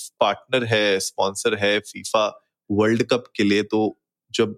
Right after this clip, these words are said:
कोई भी स्टेडियम होता है वर्ल्ड कप के टाइम पे, वहाँ पे सिर्फ बियर, सिर्फ Budweiser की बिकती है।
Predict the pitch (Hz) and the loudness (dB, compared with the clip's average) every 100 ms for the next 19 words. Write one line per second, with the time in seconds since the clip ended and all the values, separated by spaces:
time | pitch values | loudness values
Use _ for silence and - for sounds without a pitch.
0 | - 123 123 131 - 117 120 117 101 113 | -2 0 2 -2 0 0 0 0 0 0
1 | 113 104 104 110 - 113 104 101 110 104 | 2 0 0 -4 -4 -4 -2 0 0 0
2 | 101 113 - - - 120 127 131 170 165 | 0 -2 0 -2 -2 0 2 2 0 -4
3 | - - 151 147 135 123 113 113 110 117 | -6 -2 0 -2 -2 0 2 0 0 0
4 | 113 107 _ 110 107 | -2 -2 _ -2 -2